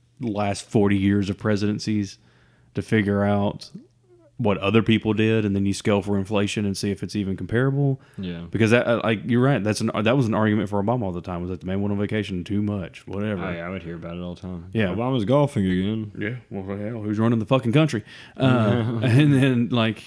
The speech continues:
Speaker 1: and like you said, apparently that's a thing from, like, in the nineties when Bill Clinton was doing the same shit.
Speaker 2: Yeah.
Speaker 1: So I would be, I,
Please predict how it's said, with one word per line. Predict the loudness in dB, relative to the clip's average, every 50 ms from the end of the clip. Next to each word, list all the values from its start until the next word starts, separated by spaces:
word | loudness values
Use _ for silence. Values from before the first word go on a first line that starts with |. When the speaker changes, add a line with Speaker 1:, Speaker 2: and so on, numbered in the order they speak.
| -14 -4
Speaker 1:
and | -2 0 0 2
like | 2 0 0 0
you | -2
said, | 0 -2 -2 -2
apparently | -4 -4 -4 -2 -2 0 0 0 -2
that's | 0 -2 -2 -2 -4
a | -6
thing | -2 -2 -2 0 0 -2
from, | -2 -2 -2 0 0 0 0 -2 -2
like, | -4 -4 -4
in | -4 -4
the | -2 -2
nineties | -2 -2 -2 0 -2 -2 -2
when | -2 -4 -2
Bill | 0 0 0
Clinton | 0 -2 -2 -2 -2
was | -4 -4
doing | -4 -4 -6
the | -6
same | -6 -6 -8 -8
shit. | -6 -8 -8 -8 -10 -12 _ -16
Speaker 2:
Yeah. | -14 -14 -14 -14 -16 _ _
Speaker 1:
So | -4 -2 0 2 2 2 2
I | 2 2
would | 2 2 0 0 2
be, | 2 2 2 0 -2
I, | 0 0 0 0